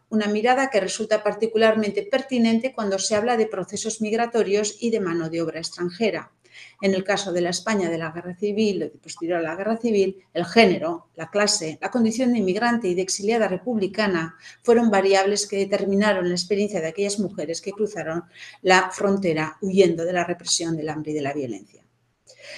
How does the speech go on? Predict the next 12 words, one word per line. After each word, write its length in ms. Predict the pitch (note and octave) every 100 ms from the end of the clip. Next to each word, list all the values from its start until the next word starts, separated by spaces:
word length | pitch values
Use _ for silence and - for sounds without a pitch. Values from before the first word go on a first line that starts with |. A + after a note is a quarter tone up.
| - - -
Aquellas 320 | F3+ G3 F#3+
mujeres 420 | G3 - A#3+ A3+
debieron 400 | G3 F#3+ A3+ A3
desarrollar 540 | F#3+ G3 F3+ G3+ B3+ C4+
estrategias 640 | - F3+ F3 F#3 F#3+ E3+
de 80 | A#3
supervivencia 800 | B3 A3+ G#3+ G3 F#3+ F3 F3 E3
que 80 | F3
solo 260 | G3+ F#3+
pueden 180 | F#3 E3+
ser 220 | D#3+ A3+
entendidas 880 | A3+ G#3+ F#3+ F3+ G#3+ F#3 F3 A3+ -